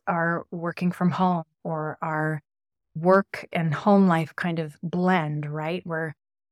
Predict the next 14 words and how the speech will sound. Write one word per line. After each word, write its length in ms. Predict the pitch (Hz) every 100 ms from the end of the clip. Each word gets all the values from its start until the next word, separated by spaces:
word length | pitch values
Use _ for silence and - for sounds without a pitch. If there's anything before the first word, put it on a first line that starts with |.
| -
we 100 | 196
can 140 | 196
take 160 | 180 175
our 140 | 175
laptop, 560 | 170 160 - 180 170 - -
we 140 | 185
can 200 | 175 165
be 280 | 151 160 160 -
on 160 | 180 185
the 80 |
beach, 380 | 170 170 175 -
and 100 | 175
we 80 | 165
can 200 | - 165